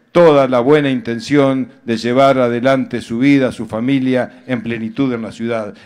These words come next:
Estas son las cosas básicas sobre las que tenemos que estar de acuerdo para poder tener ese orgullo de ser parte de esta ciudad. A mí, la verdad que cuando viene alguien de afuera a enrostrarnos las críticas que lógicamente las tenemos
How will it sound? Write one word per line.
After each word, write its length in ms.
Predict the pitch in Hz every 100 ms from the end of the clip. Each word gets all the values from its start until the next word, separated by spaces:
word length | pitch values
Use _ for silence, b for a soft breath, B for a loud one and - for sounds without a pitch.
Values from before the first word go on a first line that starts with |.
| B
Estas 280 | 220 180
son 120 | 175 160
las 80 |
cosas 340 | - 170 160 113
básicas 500 | 156 165 143 131 117
sobre 200 | 120 117
las 120 | 110
que 100 | 117
tenemos 360 | 123 139 139 117
que 120 | 104
estar 380 | - 139 135 - b b
de 120 | 98 107
acuerdo 600 | 107 156 135 123 127 120 B B
para 300 | 117 117 113
poder 460 | 123 127 147 147 - b _
tener 680 | - 139 165 175 165 - - -
ese 240 | 135 139
orgullo 680 | 147 180 180 180 175 165 -
de 100 | 139
ser 460 | 127 185 - - -
parte 440 | 190 165 - 135
de 80 | 131
esta 240 | 113 127
ciudad. 540 | - 127 131 101 92 - b b b b
A 100 | 120
mí, 220 | 143 160
la 140 | 143
verdad 340 | 135 135 156 156
que 160 | 143
cuando 260 | 117 123 123
viene 200 | 143 143
alguien 260 | 143 139 127
de 80 |
afuera 680 | 117 143 151 143 131 - _ -
a 100 | 123
enrostrarnos 880 | 123 131 - 180 143 113 101 92 _ b b b -
las 160 | 120
críticas 480 | 120 185 175 160 123
que 200 | - 120 _ 135
lógicamente 640 | 165 147 139 147 156 135
las 160 | 120 -
tenemos 540 | 139 160 143 127 -